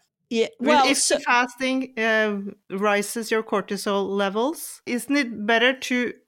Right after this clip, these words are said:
Speaker 2: eat earlier in the day?
Speaker 1: Yeah, it's, it's the same, mm, little bit of cortisol spike like you're gonna see with exercise. So
Speaker 2: Okay.
Speaker 1: it's, it's really the same conversation, but you bring up a really good point that I wanna make sure I, that you,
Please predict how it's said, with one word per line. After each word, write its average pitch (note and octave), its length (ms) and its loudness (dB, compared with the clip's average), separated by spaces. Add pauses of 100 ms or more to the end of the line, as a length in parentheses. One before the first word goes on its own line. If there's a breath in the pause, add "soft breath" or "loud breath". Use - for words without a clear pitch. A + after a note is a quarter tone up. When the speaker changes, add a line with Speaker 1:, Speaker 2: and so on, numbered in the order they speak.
(140)
Speaker 2:
eat A#3+ 360 0 (100)
earlier A3 520 2
in G#3+ 200 0
the G#3+ 80 -2
day? A3+ 460 2
Speaker 1:
Yeah, C4 380 4
it's, - 240 0 (100)
it's - 180 -2
the C4+ 100 -4
same, D4+ 520 2 (140)
mm, A#3 360 2
little C4 300 2
bit A#3+ 260 0
of A3 140 -4
cortisol A3+ 460 2
spike G#3+ 440 2 (240)
like G3+ 240 0
you're G3 100 -4
gonna G3 140 0
see F#3 180 0
with F3 240 0
exercise. - 640 -2
So G3+ 200 4
Speaker 2:
Okay. G3 100 2
Speaker 1:
it's, - 160 -2 (180)
it's G#3+ 220 0
really A3+ 320 2
the G3 100 0
same F#3 240 0
conversation, G3 600 0
but G3+ 180 -2
you G#3+ 100 0
bring A#3 300 2
up - 120 -2
a F#3+ 80 2
really F#3+ 280 0
good E3 200 -2
point A#3 420 0 (480 loud breath)
that G3 120 4
I G3+ 60 2
wanna G3 240 2
make F#3+ 180 0
sure F#3+ 180 2
I, F#3 200 2
that F#3+ 280 0
you, F#3 360 0